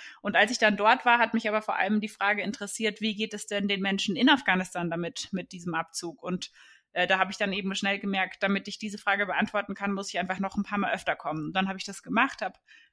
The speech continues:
mehrere Reportagen, Recherchen dort gemacht und hab, ähm, hab, ver-, war einfach wirklich sehr, ähm, wie soll ich sagen, begeistert und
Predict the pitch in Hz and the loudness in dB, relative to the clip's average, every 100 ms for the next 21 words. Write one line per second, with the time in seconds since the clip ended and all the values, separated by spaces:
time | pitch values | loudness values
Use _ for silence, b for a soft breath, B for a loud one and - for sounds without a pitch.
0 | _ 180 220 202 202 190 190 185 190 190 | _ 0 2 2 2 0 -2 -2 -2 0
1 | 220 220 214 208 190 - 226 226 214 202 | 2 4 4 0 -2 0 0 2 0 0
2 | 196 - 190 190 - 185 196 196 - - | -4 -4 -2 -2 -2 -6 -2 -4 -4 -4
3 | 185 185 185 - 196 - - - 214 - | -2 0 -2 -6 -10 -12 -20 -2 0 0
4 | 180 202 208 208 196 220 214 - 202 208 | 2 2 4 2 -4 -8 -8 -6 0 2
5 | 208 b b b b - 202 202 196 196 | 2 b b b b 0 4 4 4 4
6 | 185 185 180 - - 185 196 202 196 190 | 2 -2 -6 -12 -16 -14 -4 -4 -2 0
7 | 220 196 185 180 - 202 196 190 226 - | 0 0 -2 -4 -4 -4 2 2 2 -2
8 | 208 208 190 196 - | -4 -4 -2 -2 -4